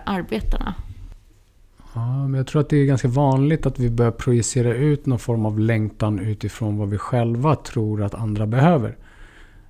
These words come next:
Speaker 2: Och det är det här som kanske blir problemet då, om man har gjort en, en resa själv och utvecklas själv, då vill man givetvis att ens partner kanske ska vara på, på, på den resan också, vilket den alltid inte kanske är. Och vi män har ju så här olika in-,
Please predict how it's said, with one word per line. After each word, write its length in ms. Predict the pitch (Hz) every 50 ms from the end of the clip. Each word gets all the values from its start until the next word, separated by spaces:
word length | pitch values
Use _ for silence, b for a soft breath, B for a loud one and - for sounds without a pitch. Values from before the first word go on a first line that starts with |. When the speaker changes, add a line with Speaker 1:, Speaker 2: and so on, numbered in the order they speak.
| b b -
Speaker 2:
Och 340 | - 120 117 117 113 107 110
det 140 | 113 120
är 40 | 117
det 80 | 117 113
här 160 | 117 123 120
som 140 | - - -
kanske 220 | - 110 - 117
blir 120 | 104 107 104
problemet 540 | - - 110 113 127 131 127 117 104 -
då, 60 | - 110
om 100 | 104 107
man 120 | 107 107
har 60 | 110
gjort 260 | 113 117 110 - -
en, 220 | 113 107 104 104 -
en 240 | - 117 107 104 107
resa 360 | 113 110 107 101 - - 110
själv 640 | - - - 156 131 120 120 127 135 139 139 143 135 B B B B B B B B B B B
och 120 | - 113
utvecklas 580 | 127 117 104 - - 135 135 - 151 143 - -
själv, 540 | - - 113 107 107 107 104 107 110 117 - - - - -
då 140 | - 127 117
vill 160 | 113 123 120
man 160 | 120 120 120 113
givetvis 600 | 113 113 107 104 104 104 104 104 101 98 - -
att 140 | 98 -
ens 180 | - 104 101 -
partner 400 | - - 123 123 120 - 117 107
kanske 240 | - 107 101 98 101
ska 160 | - - 107
vara 240 | 104 104 104 101 98
på, 140 | - 110 104 98 - - - - -
på, 320 | - - 101 98 98 107 - -
på 120 | - 120
den 180 | 107 107 107 104
resan 320 | 110 110 107 - 120 123
också, 240 | 156 156 - - 113
vilket 200 | 104 104 - -
den 100 | 107 107
alltid 440 | 104 98 101 - - 107 104 - - -
inte 300 | - - 143 117 101 123
kanske 280 | - - 127 110 - 147
är. 300 | 165 202 185 123 110 - - - - - - - - - - 123
Och 140 | 131 123 143
vi 80 | 147
män 380 | 147 151 165 180 190 190 185 175
har 120 | 156 165
ju 140 | 156 147 135
så 80 | 123 135
här 140 | - -
olika 400 | 156 151 143 143 139 135 - 143
in-, 300 | 135 170 170 160 151 139